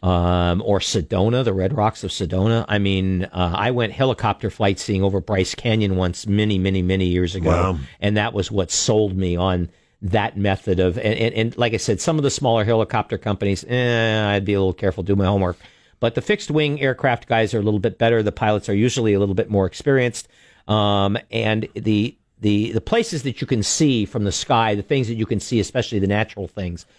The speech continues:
Speaker 1: are just amazing. And I, they're not inexpensive. Flight seeing, but opportunities, uh, in Hawaii, it's two hundred dollars plus. But on the island of Kauai, you get to, get to see things that you would never see. Kauai Air Service is our favored,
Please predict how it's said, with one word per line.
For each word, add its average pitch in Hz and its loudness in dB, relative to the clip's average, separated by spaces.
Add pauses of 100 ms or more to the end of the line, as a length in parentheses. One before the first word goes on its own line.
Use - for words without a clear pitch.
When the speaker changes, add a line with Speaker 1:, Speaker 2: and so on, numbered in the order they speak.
(180)
Speaker 1:
are 156 2
just 156 -2
amazing. 107 -2
And 117 0 (140)
I, - -6
they're 127 0
not 156 0
inexpensive. 160 -2 (320)
Flight 156 0
seeing, 175 0 (420)
but 131 0
opportunities, 160 0
uh, 127 0
in 123 0
Hawaii, 120 2
it's 107 -2
two 135 -2
hundred 117 2
dollars 104 0
plus. 143 -2 (240)
But 165 -2
on 160 2
the 147 0
island 196 0
of 147 -2
Kauai, 151 2
you 151 4
get 202 0
to, 139 -8
get 214 -2
to 151 -6
see 233 -2
things 160 0
that - -6
you 165 2
would 147 4
never 175 2
see. 175 -2
Kauai 139 2
Air 147 2
Service 98 -2
is 98 -4
our 104 2
favored, 98 -2